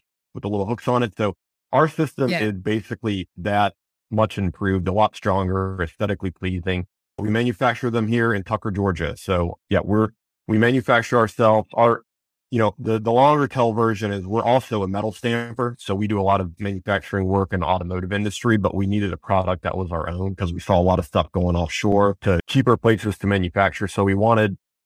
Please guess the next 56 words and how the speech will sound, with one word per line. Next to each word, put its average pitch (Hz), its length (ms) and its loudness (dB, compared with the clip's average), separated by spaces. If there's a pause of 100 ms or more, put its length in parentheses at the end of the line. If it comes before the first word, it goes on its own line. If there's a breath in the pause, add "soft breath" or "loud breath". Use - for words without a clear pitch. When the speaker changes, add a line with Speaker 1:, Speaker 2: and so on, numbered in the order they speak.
Speaker 1:
to 117 100 2
create 107 280 2
a 87 40 2
brand 98 320 0
that 87 100 -2
was 92 140 -4
our 95 240 -2
own, 104 280 0
and 95 120 -6
we'd 98 120 -6
already 101 260 0
prototyped 95 560 -4
this 90 260 -4
and 87 140 -4
used 101 180 -4
it 92 80 0
ourselves 101 460 2
in 85 80 -4
our 90 120 0
own 120 120 2
shop. 87 360 -2 (400)
So 101 120 -2
we 98 120 -6
kinda, 95 380 0 (400)
you - 80 -8
know, 90 200 -6 (220)
put 143 180 0
some 127 100 2
energy 123 300 4
behind 107 400 0
it, 104 160 0
created 110 340 0
a 101 40 0
brand 101 300 0
around 95 360 0
it 95 80 -2
and 92 140 -4
a 92 40 -6
company. 90 640 -4
And, 92 420 -4
and 92 160 0
that's 104 120 -2 (160)
how 98 160 2
Wall 92 200 2
Control 90 280 -2
was 90 160 -2
born, 90 480 -6 (100)
like, 90 120 -2 (180)
fifteen, 95 340 0
twenty 92 240 0
years 85 180 -2
ago. 85 300 -2
And 113 140 0
we've 127 160 2
moved 139 260 2
from 110 480 0